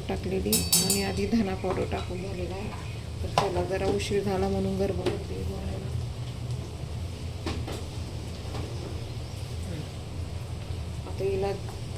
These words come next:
छान हलवून घेऊया, मिक्स करून घेऊया.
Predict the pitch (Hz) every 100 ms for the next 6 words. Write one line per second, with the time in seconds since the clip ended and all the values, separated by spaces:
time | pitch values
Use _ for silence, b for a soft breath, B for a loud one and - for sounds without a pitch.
0 | - 220 202 208 - 196 196 202 202 202
1 | 202 196 196 202 - - 196 196 190 202
2 | 190